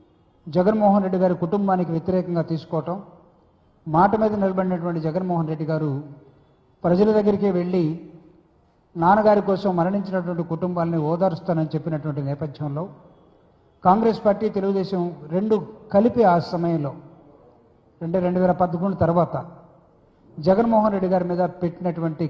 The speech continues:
కేసులు కానీ, పన్నినటువంటి కుట్రలు కానీ, ఇవి ఇంకా ఈ రాష్ట్రంలో ప్రజలు, రెండు రాష్ట్రాల్లో కానీ మర్చిపోలేదు. అప్పుడు పెట్టినటువంటి కేసులు, ఆ కేసుల్ని ఒక పర్వతంలాగా, ఒక శిఖరంలాగా ఎదుర్కొని,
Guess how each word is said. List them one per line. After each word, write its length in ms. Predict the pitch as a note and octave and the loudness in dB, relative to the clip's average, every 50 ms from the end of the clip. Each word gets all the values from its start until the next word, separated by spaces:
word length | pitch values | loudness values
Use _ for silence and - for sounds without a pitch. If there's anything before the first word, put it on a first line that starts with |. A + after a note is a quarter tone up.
| - - | -4 -4
కేసులు 320 | F#3 F3+ F3+ - F3+ F3+ E3+ F3 | -4 -2 -2 -2 -4 -2 -2 -2
కానీ, 180 | E3 F3 G3+ A3+ A3 - - - | -2 -2 -4 -6 -10 -8 -2 0
పన్నినటువంటి 560 | F3 F3+ G#3 A3 G#3 G3 F3+ F3+ F3 D#3 D#3+ E3 - | 0 2 2 0 -2 -2 -4 -4 -4 -6 -6 -4 -4
కుట్రలు 300 | E3 E3 G3 F3 E3+ D#3 D#3+ | -4 -2 -2 -2 0 0 0
కానీ, 200 | D#3+ E3 F3 G#3+ - - - - - - - _ _ _ _ - F#3 | 0 0 -2 -4 -6 -10 -16 -20 -20 -20 -20 _ _ _ _ -2 0
ఇవి 100 | F#3+ G3 F#3+ F3 F3 | 4 4 4 4 4
ఇంకా 180 | F3 G3 F#3 F3 E3+ | 4 4 4 4 4
ఈ 40 | E3 D#3 D#3+ | 2 2 2
రాష్ట్రంలో 400 | E3+ D#3+ - - F3+ E3 E3 D#3 D#3+ | 0 -2 -4 -6 -4 -4 -4 -2 -2
ప్రజలు, 300 | D#3 D3+ D#3 D#3 D3+ C#3+ C3+ D3+ D3 - - - - - _ _ _ - D#3 | -4 -4 -2 -2 -2 -2 -4 -6 -8 -14 -20 -20 -20 -20 _ _ _ -4 -2
రెండు 160 | E3 F#3+ G3+ G3+ | 0 2 4 4
రాష్ట్రాల్లో 400 | G3 F#3+ G3 - G3 F3+ F3 F3 D#3+ D#3+ | 4 4 2 0 0 0 0 0 0 0
కానీ 120 | E3 E3+ E3+ D3+ | -2 -2 -2 -2
మర్చిపోలేదు. 600 | C#3+ - - - - D3 C3 B2 B2 A#2+ C#3+ D3 - - - _ _ _ _ _ _ _ _ _ _ _ _ _ _ _ _ _ _ _ _ _ _ _ _ - | -4 -6 -10 -8 -8 -6 -6 -6 -8 -10 -10 -14 -14 -20 -20 _ _ _ _ _ _ _ _ _ _ _ _ _ _ _ _ _ _ _ _ _ _ _ _ 2
అప్పుడు 300 | F3+ F#3 F#3+ C#4 B3 A3+ A3 | 2 4 4 4 4 4 4
పెట్టినటువంటి 480 | A3+ A3+ - C#4 C4+ G#3+ A#3 G#3+ F#3+ F#3 - | 2 2 2 -2 0 0 0 0 0 -2 0
కేసులు, 360 | F3+ E3 - - D#3+ C3+ - - - - _ _ _ _ _ _ _ _ _ _ _ _ _ _ _ _ _ _ _ _ _ _ _ _ _ - | -2 -2 -2 -4 -10 -14 -16 -18 -20 -20 _ _ _ _ _ _ _ _ _ _ _ _ _ _ _ _ _ _ _ _ _ _ _ _ _ 2
ఆ 100 | F3 F#3 F3+ F#3 G3+ | 4 4 4 6 4
కేసుల్ని 480 | G#3+ A#3 - - C4 B3 A#3 A3+ A3 G3 F#3 G3+ G3 - - - - - F3 D#3+ | 4 4 4 2 0 0 0 0 0 0 -2 -2 -4 -8 -14 -20 -16 -12 -8 2
ఒక 80 | G3 G3 F3+ E3+ D#3 D#3+ F3 - - - - - - - - | 4 6 6 6 6 2 0 -2 -8 -14 -18 -20 -18 -6 0
పర్వతంలాగా, 640 | F3+ F#3 G#3+ A3+ A3 A3+ A3 G3 F#3 F#3 F3+ F3 F#3 F#3+ F3+ F3 | 2 4 4 4 2 0 -2 0 2 2 2 2 2 0 0 -2
ఒక 80 | D#3+ E3 - - | -4 -4 -4 -6
శిఖరంలాగా 580 | F#3+ F#3 G#3 G#3+ G#3 G3 F3+ F3+ E3+ E3 E3+ E3 D#3 D3+ | -4 -2 0 0 0 0 0 0 0 0 0 -2 -4 -4
ఎదుర్కొని, 460 | E3+ F3+ - - - F3 E3+ F#3 | -6 -8 -8 -8 -10 -8 -8 -8